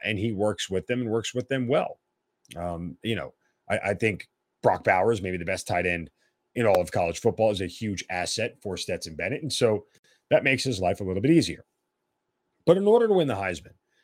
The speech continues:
and I've seen people throw out the numbers and everything else, winning the Heisman is two parts. You gotta win it early, but you also gotta win it late. And if you're going to win one of those, you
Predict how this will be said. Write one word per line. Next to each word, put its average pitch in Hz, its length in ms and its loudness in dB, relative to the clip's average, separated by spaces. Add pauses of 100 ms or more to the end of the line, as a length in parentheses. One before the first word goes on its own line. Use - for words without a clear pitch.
(120)
and 120 100 -2
I've 131 160 2
seen 131 240 -4
people 110 340 -8
throw 95 320 -6
out 90 140 -4
the 90 80 -10
numbers 85 400 -8
and 78 100 -12
everything 71 300 -16
else, 58 300 -12 (1200)
winning 254 280 6
the 196 80 2
Heisman 107 600 -2 (400)
is 123 680 -4 (720)
two 165 200 -4
parts. - 500 -6 (160)
You 127 120 -4
gotta 190 180 4
win 175 160 4
it 135 60 0
early, 107 280 2
but 101 220 -4
you 123 80 2
also 110 180 -2
gotta 110 140 0
win 101 120 -4
it 92 140 -10
late. 87 240 -2 (360)
And 127 120 0
if 117 80 -4
you're 127 100 2
going 190 400 4
to 160 80 4
win 143 480 2
one 175 200 6
of 127 100 2
those, 92 440 -2
you 123 100 -4